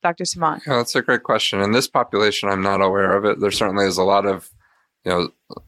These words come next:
Speaker 2: investigation in radiation and its role in general. And the nice thing, if,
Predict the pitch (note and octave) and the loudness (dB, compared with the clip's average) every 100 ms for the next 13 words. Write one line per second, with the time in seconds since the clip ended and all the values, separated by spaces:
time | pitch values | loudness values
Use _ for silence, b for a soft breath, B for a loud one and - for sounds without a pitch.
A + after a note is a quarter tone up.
0 | G1+ G1+ G1+ _ _ - F#2+ G2+ - F#2+ | -18 -18 -20 _ _ -2 0 0 0 0
1 | G2+ - F#2+ G2 G2 G2 F#2+ F#2+ F#2+ F#2+ | 0 0 -2 0 0 2 2 0 -2 -2
2 | F#2 - F#2 F#2 F#2 F2+ F#2+ G2+ A#2 C3 | -4 -2 0 0 -2 -4 -2 -2 -2 -4
3 | B B B B B A2 G#2 A2+ A2 A2+ | B B B B B -2 0 0 0 -2
4 | G#2 G2 | -2 -2